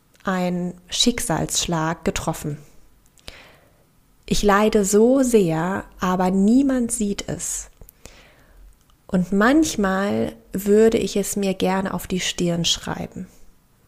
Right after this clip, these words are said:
Und jetzt pass auf, manchmal wünsche ich mir,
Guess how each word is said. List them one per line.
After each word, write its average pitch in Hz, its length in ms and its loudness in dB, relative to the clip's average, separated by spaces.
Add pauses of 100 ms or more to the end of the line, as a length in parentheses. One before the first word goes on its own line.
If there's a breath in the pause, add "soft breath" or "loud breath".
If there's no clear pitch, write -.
(240)
Und 175 540 -4 (160)
jetzt - 160 -6
pass - 180 -4
auf, 185 380 2 (960 loud breath)
manchmal 226 640 4
wünsche 220 360 4
ich - 280 -6
mir, 175 440 -2